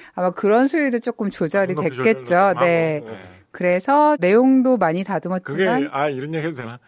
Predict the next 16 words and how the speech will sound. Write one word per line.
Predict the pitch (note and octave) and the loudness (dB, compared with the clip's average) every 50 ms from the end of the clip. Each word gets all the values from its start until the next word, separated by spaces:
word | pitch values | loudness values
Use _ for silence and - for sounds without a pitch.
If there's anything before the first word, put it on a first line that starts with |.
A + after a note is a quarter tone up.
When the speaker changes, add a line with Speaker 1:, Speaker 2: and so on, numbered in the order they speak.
| _ _ | _ _
Speaker 1:
음. | F#3+ F#3+ | -16 -6
Speaker 2:
그게 | - D3 E3+ F#3+ B3+ A#3 | -4 -4 -2 0 -2 -2
수위가 | - - A3+ C4 C4 A3 A3 F3+ | -2 -4 -8 -8 -2 -2 -2 0
절묘하게 | - D3 D3+ G3 A#3 C4 B3 A#3+ G#3 F3+ | 0 -2 -4 0 2 4 4 4 2 0
잘 | - C#3 D3 | -2 -4 -4
조절돼 | B2+ C3 A#2+ C3 C#3 A#2+ B2 | -4 -4 -4 -4 -4 -4 -4
있으면 | A2+ G#2+ - A#2+ C3+ C#3 B2 G2+ | -8 -8 -10 -10 -8 -8 -8 -8
진짜 | - - A#2+ | -6 -4 -4
Speaker 1:
음. | A#2 | -4
Speaker 2:
어린이들 | B2+ D#3+ F3+ F3+ E3+ D3+ | -2 -2 -2 -2 -2 -2
사이에서 | C#3 D3 D3 C#3+ C3+ A#2+ B2 | -2 -2 -2 -2 -4 -6 -8
초베스트셀러가 | B2+ - - - - - B3+ E3+ D#3+ - F4 D4+ D#4 D4 F4 D#4 | -10 -8 -8 2 4 4 4 4 2 2 2 4 4 4 4 4
Speaker 1:
최고인데. | D4 C#4+ D4 - - | 4 4 2 2 2
Speaker 2:
<laughs> | - - E4+ - - - - D#4+ - - _ _ - | 2 2 2 2 2 0 0 0 -2 -4 _ _ -6
초베스트셀러가 | - - - - E4 F4 E4+ A#3 E3+ F#3 E3+ F#3+ F3+ A#3+ B3+ A#3+ A#3+ A3+ G#3+ | -2 2 0 2 4 4 2 2 0 -2 -4 -2 4 4 4 6 6 4 4
되는 | F3+ F3+ F3 F3+ F#3 | 4 4 2 2 2